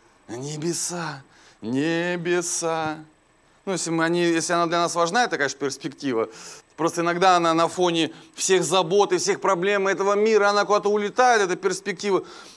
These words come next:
Ну, я думаю, когда, э, знаете, вот уже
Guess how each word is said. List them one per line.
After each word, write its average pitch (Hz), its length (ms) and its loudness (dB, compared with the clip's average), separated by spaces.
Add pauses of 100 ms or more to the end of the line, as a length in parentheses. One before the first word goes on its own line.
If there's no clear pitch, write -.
Ну, 208 140 2
я 214 160 6
думаю, 214 260 4
когда, 202 420 4
э, 170 200 -2 (120)
знаете, 180 340 -2
вот 170 160 0
уже 165 340 2